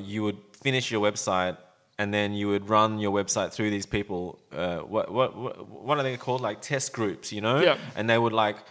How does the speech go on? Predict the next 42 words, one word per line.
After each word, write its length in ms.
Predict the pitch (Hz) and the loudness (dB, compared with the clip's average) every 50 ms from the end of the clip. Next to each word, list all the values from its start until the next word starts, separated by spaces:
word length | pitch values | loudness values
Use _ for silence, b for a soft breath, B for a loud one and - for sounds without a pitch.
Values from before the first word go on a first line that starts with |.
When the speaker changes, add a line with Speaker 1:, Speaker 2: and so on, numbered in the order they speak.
| B B B B | B B B B
Speaker 1:
watch 240 | - 113 120 123 - | -8 -4 -4 -4 -2
over 260 | 139 120 117 113 110 | -2 -4 -2 0 0
old 380 | 110 110 - 113 117 113 110 107 | 0 0 0 2 0 0 0 2
ladies 520 | 110 104 110 104 104 98 98 98 98 - B B B B B | 0 0 0 0 -2 -4 -6 -6 -10 -12 B B B B B
running 300 | 113 110 113 110 107 104 | 0 0 0 0 0 -4
through 140 | 101 113 110 | -2 -2 -2
your 100 | 104 101 | 0 2
website, 480 | 107 113 113 - - 98 92 92 90 85 - B B B B | 2 2 2 2 0 2 2 0 0 -4 -8 B B B B
and 80 | - 110 | -4 -2
they 80 | 110 107 | 0 2
go, 180 | 113 113 117 - | 2 0 0 2
"Ah, 400 | - 233 415 392 381 370 349 339 | 2 4 6 6 6 4 4 2
well, 420 | 180 185 185 180 180 175 175 170 156 | 4 6 6 8 8 6 4 2 0
Justin, 460 | - - 185 170 - - 147 135 131 | 0 2 2 2 2 0 -2 0 0
they 100 | 127 131 135 | 0 0 0
found 320 | - 143 135 131 123 120 | 2 4 4 4 4 2
your 200 | 117 117 110 110 | 2 2 2 2
website 260 | 104 104 - 123 107 101 | 2 0 0 0 0 0
a 40 | |
bit 160 | 90 101 - - | -2 -4 -6 -6
confusing. 640 | - 104 92 - 110 113 117 110 107 107 101 98 101 | -6 -8 -6 -2 0 0 0 2 0 -2 -2 -2 -2
Some 260 | - - 110 107 107 | -2 -2 -2 0 0
ladies 500 | 104 101 101 101 101 101 98 98 - - | 0 0 2 2 0 -2 -2 -4 -6 -6
found 460 | - - - - 113 104 98 98 98 | -8 -6 -2 2 2 4 4 2 0
the 60 | 95 | -2
right 260 | 90 95 95 95 90 87 | 0 2 4 2 2 2
navigation 580 | 95 95 90 92 92 92 90 87 - - 95 | -4 -6 -4 -4 -4 -2 -2 -2 -4 -4 -6
confusing. 460 | 92 92 90 - 98 95 92 92 90 | -8 -8 -6 -4 -4 -4 -4 -4 -6
Maybe 240 | 87 87 90 92 92 | -4 -4 -4 -4 -4
you 80 | 90 87 | -6 -6
should 180 | - - 95 | -6 -6 -6
move 200 | 92 92 92 87 | -4 -4 -4 -2
it 60 | 87 85 | -2 -2
over 120 | 82 80 | -4 -4
to 100 | - 95 | -4 -6
the 60 | 90 | -4
left." 260 | 90 92 85 80 - | -2 -2 -2 -2 -2
And 100 | 104 107 | -4 -2
this 120 | 120 127 123 | -2 -2 0
is 120 | 120 113 | 0 0
what 140 | 113 104 101 | 2 4 4
happened. 440 | 101 - - 120 135 101 76 71 | 4 4 2 2 0 -2 -4 -6